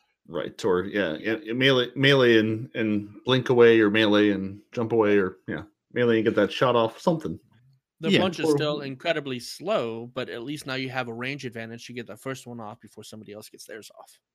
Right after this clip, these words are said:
Speaker 3: Which,
Speaker 1: 'Cause it's,
Speaker 3: yeah, it's,
Speaker 1: it's
Speaker 3: it's quite
Speaker 1: important if you're playing a wizard class. You really wanna get up there in, in close quarters and start punching your way through things.
Speaker 2: <laughs> Right? <laughs>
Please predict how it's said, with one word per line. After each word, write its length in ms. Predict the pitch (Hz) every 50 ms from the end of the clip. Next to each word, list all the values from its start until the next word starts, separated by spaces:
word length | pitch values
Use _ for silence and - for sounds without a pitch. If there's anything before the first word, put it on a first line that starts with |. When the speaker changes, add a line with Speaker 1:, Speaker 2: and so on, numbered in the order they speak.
| _ _ _ _ _ _ _ _ _ _ _ _
Speaker 3:
Which, 160 | - 214 226
Speaker 1:
'Cause 120 | 139 131
it's, 80 | 135 180
Speaker 3:
yeah, 220 | 233 254 139 117 113
it's, 400 | 113 113 - - - - - -
Speaker 1:
it's 0 |
Speaker 3:
it's 120 | - - -
quite 100 | 127 -
Speaker 1:
important 260 | - 170 165 135 120
if 20 |
you're 100 | 123 120
playing 240 | 117 - 135 123 110
a 40 | 92
wizard 340 | 87 110 113 110 104 104 -
class. 400 | - - 104 92 87 90 - -
You 80 | 104
really 140 | 110 127 135
wanna 160 | 123 113 110
get 220 | 98 87 - 113 110
up 160 | 107 104 -
there 260 | 110 104 101 95 92
in, 220 | 90 87 90 90 -
in 160 | 95 104 101
close 260 | - - 120 104 -
quarters 420 | - - 113 110 95 90 82 78
and 80 | 90 90
start 220 | - 107 104 -
punching 280 | - 107 104 98 104 95
your 100 | 85 87
way 120 | 90 82
through 200 | 80 - 95 90
things. 360 | 82 - - - - - - -
Speaker 2:
<laughs> 580 | - 262 - - - 302 - - 202 - - -
Right? 420 | 208 208 - - 370 262 254 - - - - - _ _ _ 151 _ _ -
<laughs> 260 | - - _ - -